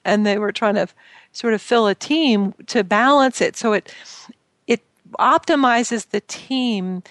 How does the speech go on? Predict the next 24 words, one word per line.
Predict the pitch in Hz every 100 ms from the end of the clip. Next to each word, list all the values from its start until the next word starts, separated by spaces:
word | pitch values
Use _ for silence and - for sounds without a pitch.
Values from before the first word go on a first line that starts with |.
| - - -
rather | 220 220 226 226
than | 214 208
going | 196 202 202
after, | 185 185 - 180 170
say, | - 190 180 -
a | 185
single | - 233 233 208
individual | 202 185 196 202 165
that's | 170 -
gonna | 175 165 160
be | 165
the | - -
star. | - - 214 214 208 - - -
And, | - 196 202 214 -
yeah, | 175 196 160
it | -
was | 190 208
really | 208 226 202
fun | - 196 196
to | 202
see | - -
that | 151 -
prove | - 214 180
out. | 190 180 175